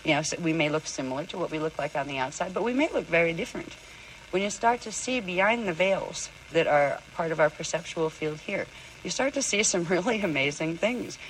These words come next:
You start to see people, you thought there was only a few races on the planet, you start to realize there's lots more races. And it really kind of lightens up the whole racial issue. It doesn't matter if you're, you're, you know, black or white, or if you're Oriental, or if you're Native American Indian.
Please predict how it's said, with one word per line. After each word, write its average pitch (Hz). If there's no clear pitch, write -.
You 185
start 196
to 208
see 190
people, 220
you 190
thought 185
there 165
was 160
only 165
a 139
few 180
races 226
on 240
the 247
planet, 262
you 165
start 156
to 131
realize 151
there's 139
lots 135
more 170
races. 185
And 208
it 151
really 269
kind 226
of -
lightens 185
up 175
the 170
whole 165
racial 165
issue. 240
It 180
doesn't 214
matter 214
if 156
you're, 147
you're, 143
you 139
know, 131
black 143
or 127
white, 143
or 131
if 123
you're 131
Oriental, 156
or 143
if 135
you're 123
Native 151
American 151
Indian. 170